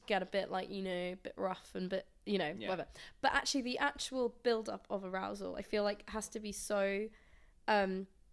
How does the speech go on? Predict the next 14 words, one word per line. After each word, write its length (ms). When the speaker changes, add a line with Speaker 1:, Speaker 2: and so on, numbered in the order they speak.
Speaker 1:
well, 260
so 240
gentle. 440
It's 100
so 140
like, 280
"Oh, 260
you're 240
ge-, 120
feeling 240
aroused, 360
and 80
I'm 100
gonna, 200